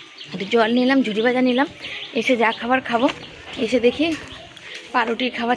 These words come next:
ছেলে পড়ে এইমাত্র আসলো। আর ওয়েদার মেঘলা, আর বৃষ্টিটা বুঝতেই পারছো, বৃষ্টি কিন্তু আমাদের এখানে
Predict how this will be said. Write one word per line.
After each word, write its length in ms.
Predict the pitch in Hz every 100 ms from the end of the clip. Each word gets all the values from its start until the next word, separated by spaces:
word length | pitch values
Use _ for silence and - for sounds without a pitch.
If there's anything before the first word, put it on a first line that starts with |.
| -
ছেলে 180 | 247 247 247
পড়ে 180 | 240 247
এইমাত্র 300 | 233 226 233 254 220
আসলো। 220 | - 311 - - - - 226
আর 80 | 247
ওয়েদার 320 | 247 247 254
মেঘলা, 360 | 247 226 254 320 240
আর 80 | 208 196
বৃষ্টিটা 400 | 240 - 254 254 226
বুঝতেই 280 | 214 240 254
পারছো, 200 | 226 -
বৃষ্টি 300 | 214 208 - 240
কিন্তু 220 | 247 247 262 - - -
আমাদের 240 | 233 233 247
এখানে 180 | 247